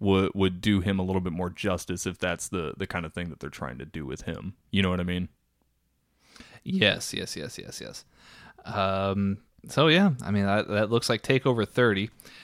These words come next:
Speaker 1: Should be good.
Speaker 2: It
Speaker 1: Should be good.
Speaker 2: it should be a lot of fun.
Speaker 1: I mean, minus the, minus the Adam Cole match, there, there's no reason, <laughs> uh, any of these matches shouldn't be great,
Speaker 2: Well, let's,
Speaker 1: honestly.
Speaker 2: let, let's, let's not put this all on Adam Cole.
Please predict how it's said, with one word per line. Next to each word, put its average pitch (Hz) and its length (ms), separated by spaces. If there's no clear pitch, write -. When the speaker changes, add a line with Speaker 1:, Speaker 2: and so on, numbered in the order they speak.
Speaker 1:
Should - 160
be 269 60
good. 311 300
Speaker 2:
It 160 100
Speaker 1:
Should 165 100
be 349 80
good. 339 260
Speaker 2:
it 233 60
should 175 180
be 180 60
a 180 80
lot 170 180
of 160 100
fun. 101 440
Speaker 1:
I 123 80
mean, 131 160
minus 160 340
the, 160 400
minus 143 300
the - 120
Adam 143 200
Cole 151 220
match, 156 440
there, 117 320
there's 110 260
no 123 180
reason, 127 540
<laughs> - 160
uh, 107 200
any 120 200
of 110 60
these 104 160
matches 107 320
shouldn't 107 280
be 98 80
great, 87 360
Speaker 2:
Well, 131 80
let's, 170 220
Speaker 1:
honestly. - 240
Speaker 2:
let, 101 80
let's, 160 280
let's 185 200
not 180 180
put 165 140
this 139 160
all 123 140
on 104 120
Adam 98 240
Cole. 95 380